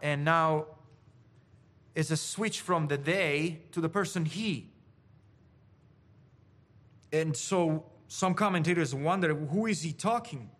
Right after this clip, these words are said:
Who is the he? Definitely not God. This is probably Nebuchadnezzar,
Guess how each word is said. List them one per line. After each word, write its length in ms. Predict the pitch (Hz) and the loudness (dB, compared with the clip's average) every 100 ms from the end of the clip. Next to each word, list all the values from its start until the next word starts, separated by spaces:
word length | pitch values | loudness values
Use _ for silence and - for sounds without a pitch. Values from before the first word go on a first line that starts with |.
| - - _ - _ - - - - - - | -20 -20 _ -20 _ -20 -20 -20 -20 -8 -2
Who 160 | 208 | 0
is 420 | 170 170 160 - - - | 2 0 0 -6 -12 -4
the 100 | 139 | -4
he? 420 | 127 202 180 101 - - - _ - - - - - - - - - - - - - - - | -2 -2 -2 -2 -14 -20 -20 _ -20 -20 -20 -20 -20 -20 -20 -20 -20 -20 -20 -20 -20 -20 -6
Definitely 320 | - 156 160 | -2 0 0
not 220 | 131 123 107 | 0 -2 0
God. 460 | 127 131 202 208 - - _ _ _ - - _ - - | 0 0 -2 -6 -18 -20 _ _ _ -20 -20 _ -20 -6
This 200 | 165 160 | -4 -2
is 240 | 165 - | -4 -6
probably 640 | - 147 135 135 131 135 - | -4 0 0 0 -2 -4 -4
Nebuchadnezzar, 800 | 131 123 131 120 107 101 - | -6 -4 -4 -4 -4 -6 -12